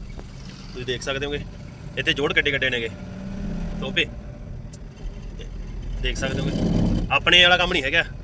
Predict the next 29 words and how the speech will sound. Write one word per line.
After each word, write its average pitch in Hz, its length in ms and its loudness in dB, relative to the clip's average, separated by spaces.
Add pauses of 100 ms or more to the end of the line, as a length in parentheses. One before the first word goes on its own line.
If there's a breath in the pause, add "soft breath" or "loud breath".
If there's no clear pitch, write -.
(420)
ਇੱਥੇ, 170 180 -2
ਪਸ਼ੂਆਂ 170 240 -2
ਨੂੰ 185 80 -2
ਖੁੱਲ੍ਹਾ 175 180 2
ਡੁੱਲਾ 185 160 4
ਜ਼ਿਆਦਾ 170 180 6
ਰੱਖਦੇ 139 200 2
ਨੇ। 139 100 0
ਜਿਵੇਂ 139 160 -2
ਹੁਣ 143 80 -2
ਦੇਖੋ 135 200 -6
ਪਸ਼ੂ 135 280 -10 (260)
ਐਨ 160 140 0
ਮਸਤੀ 147 260 0
ਕਰ 131 140 0
ਰਹੇ 151 80 0
ਨੇ 147 80 0
ਟੋਭਿਆਂ 135 220 -4
'ਚ। 143 80 -6 (680)
ਇਹ 151 120 -2
ਆ 147 80 0
ਗਿਆ 147 100 -2
ਜੀ 156 80 -6
ਪਿੰਡ 151 200 -4
ਧਮਧਾਨ 151 340 -4
ਸਾਹਿਬ। 123 260 -4 (920)
ਲਓ 185 220 12
ਜੀ 185 100 10
ਦੋਸਤੋ, 160 340 2